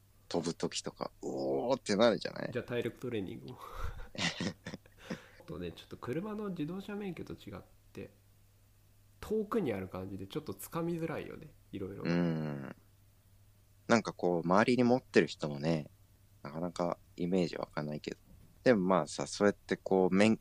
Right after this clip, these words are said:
Speaker 1: 許っていうかライセンスを取って、で、じゃあいざ乗れますってなっても、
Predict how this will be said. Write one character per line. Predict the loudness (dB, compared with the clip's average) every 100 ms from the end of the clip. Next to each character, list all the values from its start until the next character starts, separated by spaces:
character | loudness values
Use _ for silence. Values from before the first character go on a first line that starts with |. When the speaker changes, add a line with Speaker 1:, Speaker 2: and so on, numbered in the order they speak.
| -2
Speaker 1:
許 | -4 -4
っ | -4 -10
て | -8
い |
う |
か | -6 -2
ラ | -2
イ | -2
セ | -6
ン | -6
ス | -8 -10
を |
取 | -4 -4
っ | -4 -20 -6
て、 | -6 -6 _ -20 -20 -20 -2
で、 | 0
じ | 6
ゃ | 6
あ |
い | 6
ざ | 4 0
乗 | 2
れ | 2
ま | 4 2
す | -2 -4
っ |
て | 0
な | 4 4
っ |
て | 2 -4
も、 | -2 -4 -8